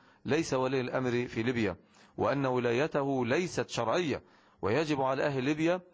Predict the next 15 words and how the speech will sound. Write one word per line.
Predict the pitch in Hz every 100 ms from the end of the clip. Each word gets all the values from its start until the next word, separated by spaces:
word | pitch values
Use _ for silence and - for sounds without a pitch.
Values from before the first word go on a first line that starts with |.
| _ -
أن | 123
يواصلوا | 131 123 113 160 143
جهدهم | 123 120 113 147 135 123
وجهادهم | 120 120 113 117 147 147 143 - - _
لاقتلاع | 120 151 - 123 127 143
هذا | 113 113 143 139 127
الطاغية | - 123 117 147 151 - - _ -
وتقديمه | 110 117 123 110 139 165 147 131
للمحاكمة | 151 151 127 123 120 - 151 139
العادلة، | 135 120 135 135 156 90 - _ _ -
لا | 117 175
لينجو | 185 175 170 160 180 87 - _ _ _ -
ولكن | 101 127 151 135
ليكون | 127 117 147 143
عبرة | 131 120 127 156 143 139